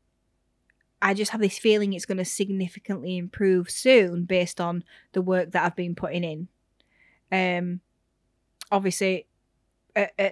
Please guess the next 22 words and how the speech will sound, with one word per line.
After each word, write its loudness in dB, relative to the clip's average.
when -2
I -2
started -2
twenty -4
twenty-two, 2
I 2
didn't -4
actually 4
know 8
what 2
the -2
problem 0
was 4
there, -2
whereas 0
it's -8
kind 2
of 2
been 0
revealed 0
to -10
me -6